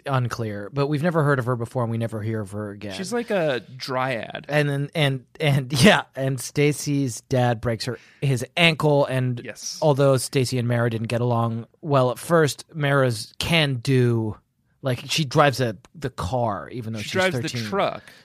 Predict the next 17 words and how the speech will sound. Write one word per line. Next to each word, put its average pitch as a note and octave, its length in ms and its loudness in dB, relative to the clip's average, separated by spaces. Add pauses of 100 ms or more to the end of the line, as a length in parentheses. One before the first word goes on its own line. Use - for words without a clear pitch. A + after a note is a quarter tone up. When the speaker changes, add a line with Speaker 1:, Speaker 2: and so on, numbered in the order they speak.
Speaker 1:
to C3+ 120 0
hit C3 160 -2
to C3 80 -4
the B2 100 -2
hospital, G#2 760 -6
and A#2+ 440 -8
that, A#2+ 280 -2
that A#2 160 -6
makes A2+ 280 -8
Stacy G#2+ 420 -8
and G2+ 80 -8
Mara G2 320 -10
kinda F2+ 260 -12
see G2 260 -10
eye G2 140 -12
to F#2 120 -12
eye. C3 340 2